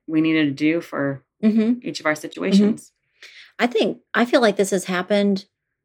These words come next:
Speaker 2: many times. Almost every time I've reinvented myself as a counselor, this has happened a little
Speaker 1: Right,
Speaker 2: bit.
Speaker 1: right.
Speaker 2: I have, actually, I talked to her today, a friend that I've told her,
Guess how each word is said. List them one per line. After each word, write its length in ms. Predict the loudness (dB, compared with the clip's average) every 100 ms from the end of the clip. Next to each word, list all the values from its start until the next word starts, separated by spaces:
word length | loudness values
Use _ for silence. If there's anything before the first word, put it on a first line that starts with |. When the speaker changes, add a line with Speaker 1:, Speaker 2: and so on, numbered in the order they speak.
| _ _ _
Speaker 2:
many 400 | -4 0 2 2
times. 320 | 0 -2 -2
Almost 320 | 0 0 0 0
every 200 | 0 0
time 220 | 0 0
I've 160 | 0
reinvented 680 | 0 2 2 0 -2 -6 -6
myself 460 | -6 -4 -4 -2 -2
as 120 | -2
a 60 | -4
counselor, 580 | -4 -4 -4 -4 -4 -6
this 140 | -10
has 140 | -10 -8
happened 320 | -8 -8 -8
a 40 |
little 120 | -2 0
Speaker 1:
Right, 140 | 2
Speaker 2:
bit. 240 | 0 -6 -8
Speaker 1:
right. 300 | -4 -2 -2 -8 -10
Speaker 2:
I 60 |
have, 280 | -2 0 0 0
actually, 280 | -2 0
I 40 | -2
talked 240 | -2 -6
to 60 | -4
her 100 | -4
today, 360 | -2 -2 -4 -8 _
a 100 | -6
friend 520 | -6 0 2 4 2 2
that 640 | 0 0 -4 -4 -10 -18 _ _ _ -2
I've 340 | 0 0 -4
told 320 | 0 2 2
her, 420 | 2 0 0 -2